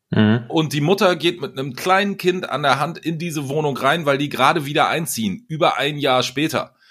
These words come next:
Speaker 2: Also was man,
Speaker 1: Mhm.
Speaker 2: glaub ich, immer nicht vergessen darf, ähm, mir tun die Existenzen auch leid, aber was da auch mit den Menschen so passiert ist, so. Und, ähm, das, was du am, am Eingangs gerade sagtest, es fängt an zu regnen und es ist ein komisches Gefühl,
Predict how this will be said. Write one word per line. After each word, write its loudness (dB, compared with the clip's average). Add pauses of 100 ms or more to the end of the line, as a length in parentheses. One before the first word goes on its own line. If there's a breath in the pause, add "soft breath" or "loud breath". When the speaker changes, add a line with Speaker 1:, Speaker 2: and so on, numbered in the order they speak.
(280 soft breath)
Speaker 2:
Also 2
was 6
man, 4
Speaker 1:
Mhm. 0
Speaker 2:
glaub 2
ich, -4
immer -2
nicht -6
vergessen -4
darf, 2
ähm, -6
mir -4
tun -6
die -2
Existenzen -4
auch 0
leid, 2
aber 2 (400)
was 2
da 2
auch 0
mit -2
den 0
Menschen 0
so 0
passiert 0
ist, -6
so. -2
Und, -4
ähm, 2
das, 0
was -2
du 0
am, 0 (100)
am -4
Eingangs 2
gerade 0
sagtest, -2 (360 soft breath)
es 2
fängt -2
an 2
zu -2
regnen 2
und -2
es -4
ist -6
ein -2
komisches -4
Gefühl, 0